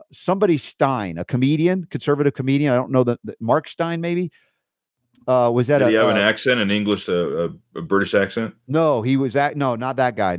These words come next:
Speaker 1: a different Stein then. Um,
Speaker 2: No.
Speaker 1: he was an American comedian. He was on a college campus, and he was being yelled and screamed at by raging hatred,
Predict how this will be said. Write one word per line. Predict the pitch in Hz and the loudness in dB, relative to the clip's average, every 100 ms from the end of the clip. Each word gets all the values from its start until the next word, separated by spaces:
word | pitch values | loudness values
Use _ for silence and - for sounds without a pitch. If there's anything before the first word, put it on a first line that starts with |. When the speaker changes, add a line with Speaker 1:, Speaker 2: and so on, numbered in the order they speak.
| - | -2
Speaker 1:
a | 110 | 0
different | 127 123 107 | 0 0 -6
Stein | - 90 82 | -4 -6 -6
then. | 71 78 - _ - | -10 -14 -16 _ -4
Um, | 113 117 110 | 2 2 2
Speaker 2:
No. | 85 | -2
Speaker 1:
he | 135 147 | 0 0
was | 120 | 0
an | |
American | 123 143 147 - 104 98 - | 0 2 2 -2 -6 -8 -4
comedian. | 110 117 113 117 | -2 0 0 -2
He | 110 113 | 0 2
was | 110 123 | 2 4
on | 139 | 2
a | 127 | 2
college | 135 127 113 - | 2 2 0 -2
campus, | 135 131 139 135 - - _ _ _ _ | 0 2 2 0 -4 -18 _ _ _ _
and | 113 113 110 104 107 | 0 0 0 -2 -4
he | 123 123 | 0 2
was | 120 - | 2 0
being | 131 113 | -2 -2
yelled | 113 123 139 131 | 0 2 4 2
and | 123 | -4
screamed | - 127 131 120 | -4 -4 0 2
at | 110 - | 2 2
by | 107 104 98 101 | 0 2 2 0
raging | 95 101 123 147 117 135 127 | -6 0 2 2 0 -4 -4
hatred, | 117 127 - 131 120 | 0 -2 0 0 0